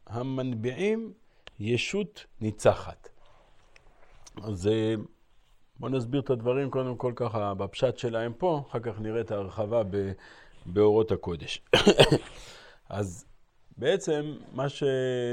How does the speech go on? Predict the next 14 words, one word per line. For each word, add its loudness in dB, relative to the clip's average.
מה -4
שהרב, -2
אה, 2
אה, 0
אומר -6
זה 0
שבאופן 0
טבעי 0
בעולם 0
יש, -4
אה, -4
יש -6
פחד -2
מהמוות -6